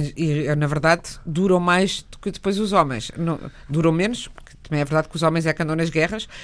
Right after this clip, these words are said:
mas não estamos a falar de mortalidade em guerras. Mesmo em, em, no pacifismo, na vida normal,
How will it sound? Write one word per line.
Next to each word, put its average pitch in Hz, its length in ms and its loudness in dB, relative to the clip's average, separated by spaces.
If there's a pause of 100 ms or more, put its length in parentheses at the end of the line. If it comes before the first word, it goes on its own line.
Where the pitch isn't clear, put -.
(120)
mas 170 160 -2
não 180 80 0
estamos 185 300 -2
a - 40 -2
falar 180 300 4
de 185 60 -4
mortalidade 175 760 0
em 170 80 0
guerras. 120 440 -4
Mesmo 190 420 -2
em, 147 440 -2 (400)
em, - 400 -4 (260)
no 170 140 -6
pacifismo, 190 1000 -2
na 175 160 0
vida 160 260 0
normal, 156 500 0